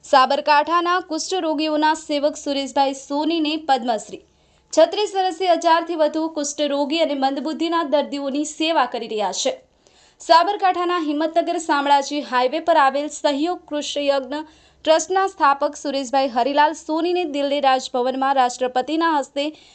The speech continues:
પદ્મશ્રી એવોર્ડથી સન્માનિત કરવામાં આવ્યા છે. સુરેશભાઈ સોની છેલ્લા ચોપન વર્ષથી કુષ્ઠ રોગીઓની સેવા કરી રહ્યા છે. તેમણે પ્રોફેસરની નોકરી છોડી અને આ સેવા કાર્ય શરૂ કર્યું છે.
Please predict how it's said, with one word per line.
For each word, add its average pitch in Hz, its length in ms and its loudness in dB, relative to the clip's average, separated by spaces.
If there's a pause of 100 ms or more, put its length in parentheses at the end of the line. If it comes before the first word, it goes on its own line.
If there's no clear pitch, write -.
(160)
પદ્મશ્રી 381 500 2
એવોર્ડથી 320 420 -2
સન્માનિત 302 600 0
કરવામાં 247 360 2
આવ્યા 208 280 -2
છે. - 120 -4 (560)
સુરેશભાઈ 370 520 0
સોની 349 260 0
છેલ્લા 311 280 2
ચોપન 311 440 0
વર્ષથી 285 400 0
કુષ્ઠ 277 420 0
રોગીઓની 320 460 -2
સેવા 294 360 0
કરી 285 280 -4
રહ્યા 269 200 2
છે. 302 220 -6 (360)
તેમણે 294 220 0
પ્રોફેસરની 370 680 0
નોકરી 302 280 -2
છોડી 302 360 -4
અને 302 140 2
આ 269 100 0
સેવા 269 320 0
કાર્ય 269 300 0
શરૂ 277 360 0
કર્યું 220 280 -4
છે. - 140 -4